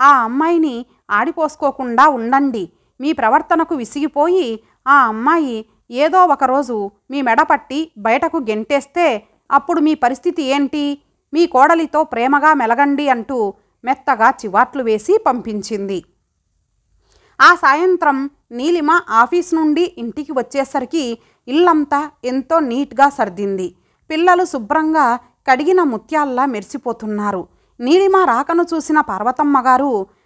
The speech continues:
"వచ్చావా నీలిమ?" అంటూ వేడివేడిగా కాఫీ కప్పులో పోసి నీలిమకు అందించారు. "అయ్యో అత్తయ్య, మీకెందుకంత శ్రమ?" అని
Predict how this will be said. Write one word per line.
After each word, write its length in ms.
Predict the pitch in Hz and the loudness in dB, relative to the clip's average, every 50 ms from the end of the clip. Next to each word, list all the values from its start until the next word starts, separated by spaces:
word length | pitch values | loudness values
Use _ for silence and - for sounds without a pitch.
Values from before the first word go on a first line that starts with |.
| _ _ - | _ _ -8
"వచ్చావా 480 | 233 226 - - 339 339 339 370 392 392 | -8 -8 -4 -2 -2 0 2 4 4 4
నీలిమ?" 520 | 339 254 233 254 262 262 277 330 381 359 359 _ - | 2 0 -2 -4 -2 0 2 2 0 0 -4 _ -8
అంటూ 480 | 240 247 233 - 277 254 233 208 202 208 _ _ _ _ - | -6 -6 -6 -6 -6 -4 -4 -4 -4 -6 _ _ _ _ -6
వేడివేడిగా 840 | 214 233 269 339 370 349 339 311 294 277 269 269 269 254 220 208 220 208 _ _ _ _ - | -2 0 0 0 0 0 -2 -2 -2 -2 0 2 4 4 4 2 -2 -4 _ _ _ _ -2
కాఫీ 440 | - - 262 277 - 311 320 339 339 - _ - | 0 2 2 0 0 -4 -6 -6 -6 -8 _ -6
కప్పులో 400 | 247 220 - - 262 277 294 294 | -4 -4 -4 -4 -2 0 2 2
పోసి 600 | 285 285 233 226 226 - 277 247 214 202 214 214 - _ - | 2 0 -2 -4 -4 -4 -8 -8 -6 -6 -8 -10 -12 _ -12
నీలిమకు 680 | 220 220 247 285 294 269 247 214 - - 269 349 359 - _ - | -8 -4 -2 -2 -2 -2 -4 -4 -6 -4 -4 -4 -4 -6 _ -8
అందించారు. 680 | 196 202 202 202 202 202 185 - 220 202 202 196 185 - _ _ _ _ _ _ _ - | -8 -6 -6 -6 -6 -6 -6 -6 -4 -4 -4 -4 -6 -8 _ _ _ _ _ _ _ -4
"అయ్యో 300 | 202 208 202 185 220 247 | -4 -4 -2 0 2 4
అత్తయ్య, 600 | 247 214 - - - 240 233 220 277 311 311 240 - - _ _ _ - | 4 4 2 -2 -6 -6 -4 0 2 2 2 2 0 -4 _ _ _ 0
మీకెందుకంత 720 | 294 349 349 - 277 269 294 392 - 370 349 330 330 349 | 0 0 2 0 0 0 0 0 2 2 2 2 0 -2
శ్రమ?" 420 | 330 - 330 302 294 320 330 330 - - | -2 -2 -2 0 0 2 0 0 -2 -4
అని 360 | 240 254 262 277 269 240 220 | -6 -6 -4 -4 -4 -4 -6